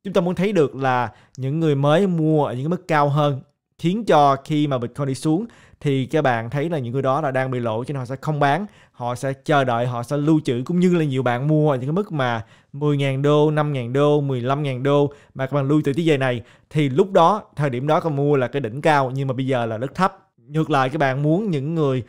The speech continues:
mà tham gia vào bây giờ, các bạn cần phải có nhiều người hơn lưu trữ Bitcoin ở những cái thời điểm mà không có lời. Cho nên những người đó thì mới tiếp tục giữ Bitcoin, đẩy Bitcoin lên cái mức là tám mươi ngàn, một trăm ngàn như là các bạn đã giữ Bitcoin từ mười lăm ngàn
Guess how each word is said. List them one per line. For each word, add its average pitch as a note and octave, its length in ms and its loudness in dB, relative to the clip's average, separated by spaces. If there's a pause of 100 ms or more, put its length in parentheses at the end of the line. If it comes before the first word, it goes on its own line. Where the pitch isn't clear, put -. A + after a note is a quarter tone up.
(240)
mà C3 240 -4
tham D3+ 240 -4
gia D3+ 140 4
vào C3 140 2
bây C#3 100 -2
giờ, B2+ 340 2
các C#3+ 60 -6
bạn B2 240 -4
cần B2+ 320 -2
phải A#2+ 160 -6
có E3 120 -2
nhiều D3+ 280 0
người B2+ 160 -2
hơn C#3 320 0
lưu C#3 180 2
trữ D3+ 100 -4
Bitcoin C#3 460 0 (320)
ở B2 280 -2
những C3+ 400 -4
cái F3 240 0
thời C#3+ 260 -2
điểm C3 420 -4
mà B2+ 360 -4 (100)
không E3 180 -2
có E3 120 0
lời. B2+ 300 2 (400)
Cho E3+ 120 2
nên D3+ 240 2
những C3+ 160 -2
người F3+ 120 2
đó D3 380 2
thì D3 100 -4
mới C3 160 -4
tiếp G#3 220 -4
tục - 280 -4
giữ B2+ 240 -6
Bitcoin, C#3+ 480 -2 (180)
đẩy C#3+ 280 -4
Bitcoin D3 400 -2
lên C#3 120 -2
cái D3+ 140 -8
mức F#3+ 160 -6
là A2+ 300 -2 (320)
tám D#3 180 -2
mươi F#3+ 100 -2
ngàn, A#2+ 280 -4 (120)
một - 140 -14
trăm D#3 180 0
ngàn A#2+ 260 -4
như C#3+ 100 -2
là C#3 100 -2
các B2+ 60 -4
bạn A#2+ 200 -4
đã A#2+ 100 -4
giữ B2+ 180 -4
Bitcoin C#3+ 380 -4
từ B2 100 -4
mười A#2 140 -6
lăm C3+ 160 -2
ngàn A#2+ 240 -4